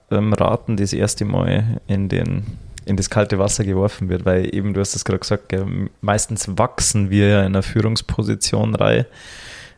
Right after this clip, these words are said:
Ähm, wir lernen es ja nicht wirklich. Ähm, was wär so das, der erste Impuls, wenn du sagst, Hey, da kommt jetzt jemand, der in zur Führungsposition neirauscht,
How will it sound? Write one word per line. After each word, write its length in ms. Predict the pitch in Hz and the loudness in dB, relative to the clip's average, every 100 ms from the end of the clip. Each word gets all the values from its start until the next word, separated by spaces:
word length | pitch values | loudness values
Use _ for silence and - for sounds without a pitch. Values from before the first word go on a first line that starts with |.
| - | -2
Ähm, 300 | 101 104 101 | 2 2 0
wir 200 | - 98 | 0 2
lernen 420 | 95 107 113 101 92 | 4 2 2 2 0
es 120 | - | -2
ja 180 | 85 85 | -2 -2
nicht 240 | 85 85 | -2 -2
wirklich. 500 | 87 - 92 - - - _ - - - - - | -6 -6 -10 -12 -14 -20 _ -18 -12 -12 -14 -8
Ähm, 360 | - 95 98 - - _ _ _ _ - - | 0 0 0 -2 -10 _ _ _ _ -20 -8
was 260 | 98 107 104 | -4 0 2
wär 100 | 107 | 2
so 140 | 107 | 4
das, 240 | 101 92 | 2 0
der 100 | - | 2
erste 280 | 98 98 - | 2 2 2
Impuls, 360 | 98 - 113 117 | 0 2 2 2
wenn 120 | 104 | -2
du 40 | |
sagst, 320 | - 98 - 98 | -2 -4 -2 -2
Hey, 140 | 98 | 2
da 180 | 98 98 | 2 0
kommt 320 | - 113 107 | -2 -2 0
jetzt 220 | 107 - | 0 0
jemand, 440 | 107 104 104 101 - | 0 2 2 0 2
der 400 | 98 98 98 98 - - - _ _ _ _ _ _ _ - | 4 4 2 -2 -6 -18 -20 _ _ _ _ _ _ _ -4
in 280 | 95 95 | -2 0
zur 160 | - 98 | 0 -2
Führungsposition 1040 | - 110 113 107 - 107 104 101 - 101 | 2 2 2 -2 -4 -2 -2 -2 -2 0
neirauscht, 800 | 101 104 110 107 104 113 - - | 2 2 4 4 2 0 -2 -8